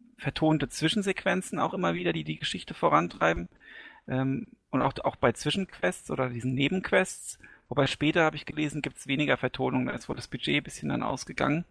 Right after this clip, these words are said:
Und, ähm, ja, das Kampfsystem ist eigentlich auch, ist relativ direkt, also man, äh, läuft mit seiner Spielfigur eigentlich herum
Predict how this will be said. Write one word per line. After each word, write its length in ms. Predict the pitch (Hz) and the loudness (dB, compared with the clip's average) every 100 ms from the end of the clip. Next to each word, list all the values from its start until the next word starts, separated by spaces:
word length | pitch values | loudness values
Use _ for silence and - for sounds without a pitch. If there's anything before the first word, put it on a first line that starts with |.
| _ _ _ - _ _ - - - - | _ _ _ -20 _ _ -6 -6 -6 -2
Und, 460 | 127 135 135 - 143 | 4 4 4 0 2
ähm, 340 | 131 131 127 _ _ - - - - - | 4 4 -2 _ _ -20 -20 -20 -16 0
ja, 160 | 135 | 2
das 160 | 131 135 | 2 -2
Kampfsystem 640 | - 175 - 180 - 165 | -2 -2 -2 -6 0 2
ist 80 | 151 | 2
eigentlich 400 | - 147 156 - | 2 2 0 -2
auch, 400 | - 175 - - - - | 0 0 0 -16 -16 -10
ist 160 | - | 2
relativ 340 | 147 160 160 - _ _ - | 4 4 0 -10 _ _ -6
direkt, 460 | 160 - 226 - - | 0 2 0 -2 -8
also 420 | - - 135 143 | -8 -2 0 4
man, 320 | 143 135 131 _ _ - - - _ - | 4 4 2 _ _ -20 -20 -20 _ -10
äh, 260 | - 135 127 | 0 2 4
läuft 420 | 131 131 160 - | 4 4 4 2
mit 100 | 165 | -2
seiner 540 | 147 139 135 131 135 - - - 226 | 2 4 4 4 0 -4 -12 -12 -10
Spielfigur 680 | - - 185 - 156 156 143 | -10 -8 -8 -6 2 6 6
eigentlich 400 | 139 143 135 160 | 4 0 -4 -2
herum 440 | 135 117 175 | -2 0 0